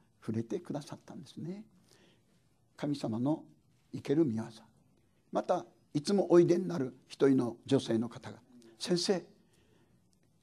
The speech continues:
あの、あ、その、ご夫婦でいらっしゃってる方があってですね、あの、祈っていただきたい方、どうぞ遠慮なく申し出てください」って言ったら、ご主人の方がですね、「お前、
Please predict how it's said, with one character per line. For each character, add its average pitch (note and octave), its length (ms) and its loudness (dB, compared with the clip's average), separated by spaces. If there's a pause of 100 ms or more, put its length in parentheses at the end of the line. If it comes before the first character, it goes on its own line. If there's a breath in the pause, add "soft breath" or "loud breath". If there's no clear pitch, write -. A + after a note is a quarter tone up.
(120)
あ C#3+ 120 0
の、 C#3+ 320 2 (960)
あ、 G2 180 -6
そ - 140 0
の、 B2 320 0
ご D#3+ 120 6
夫 A3+ 200 2
婦 G#3 140 -2
で C3 100 2
い C#3 80 4
ら D3 80 4
っ - 20 0
し - 120 -4
ゃ - 20 -2
っ - 40 -8
て - 120 -6
る G#2+ 80 -4
方 A#2 240 -6
が G2+ 80 -8
あ G#2 40 -14
っ G#2+ 40 -16
て - 180 -14
で G#2+ 80 -10
す - 140 -6
ね、 E3+ 160 2 (600 soft breath)
あ A2 120 -2
の、 G#2 280 -6 (720 soft breath)
祈 D#3+ 160 8
っ F3 120 6
て E3+ 100 4
い E3+ 60 2
た C3+ 100 2
だ C3+ 140 2
き - 60 -12
た B2 100 -2
い A2+ 80 -4
方、 G2 240 -10
ど G#2 140 -2
う A#2+ 40 2
ぞ A#2 140 -2
遠 B2+ 160 8
慮 B2 100 4
な B2 140 2
く A2+ 120 -6
申 A#2 140 2
し A#2 140 -8
出 G#2+ 80 -6
て - 120 -8
く - 80 -12
だ A2 120 -10
さ - 120 -2
い」 E3+ 40 0
っ - 20 -6
て - 80 -16
言 F#2+ 80 -10
っ - 40 -20
た - 120 -10
ら、 F#2 100 -16 (220 soft breath)
ご C#3 100 2
主 C#3+ 160 0
人 F3 220 4
の D#3 80 6
方 - 140 0
が G2 100 -10
で - 80 -14
す - 100 -12
ね、 C3 180 0 (920 soft breath)
「お C3 160 -2
前、 D#3 340 4